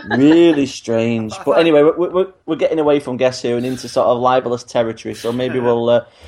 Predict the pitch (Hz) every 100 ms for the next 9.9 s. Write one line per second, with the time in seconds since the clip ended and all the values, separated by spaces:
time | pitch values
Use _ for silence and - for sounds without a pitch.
0 | - 135 123 139 127 101 117 - 123 123
1 | 110 107 - - 143 131 135 165 165 139
2 | 151 147 175 - - 127 127 123 123 131
3 | - 151 147 135 - - - 156 175 170
4 | 165 151 143 131 - 120 127 131 131 -
5 | 123 135 113 - 123 139 131 127 123 127
6 | 123 123 120 - 120 - 127 120 117 120
7 | 113 113 120 127 117 113 123 120 120 127
8 | - 120 - - - 117 113 117 117 -
9 | 120 - 120 107 120 117 117 123